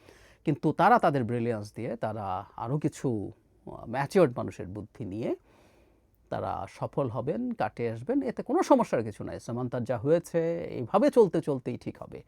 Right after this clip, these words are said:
একটু হোঁচট খাওয়া, একটু প্রবলেম হওয়া। আমি খালেদ মহিউদ্দিনের একটা,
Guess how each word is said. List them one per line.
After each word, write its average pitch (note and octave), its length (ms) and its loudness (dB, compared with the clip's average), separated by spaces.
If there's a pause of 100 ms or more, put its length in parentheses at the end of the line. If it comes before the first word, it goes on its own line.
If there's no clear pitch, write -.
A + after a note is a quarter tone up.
(140)
একটু F3+ 240 0
হোঁচট C3 300 -4
খাওয়া, G#2+ 260 0
একটু D3 220 -4
প্রবলেম A2+ 360 -2
হওয়া। G2+ 280 -4 (640)
আমি B2 560 -2 (360)
খালেদ D3+ 200 0
মহিউদ্দিনের C3 480 0
একটা, G#2+ 360 -6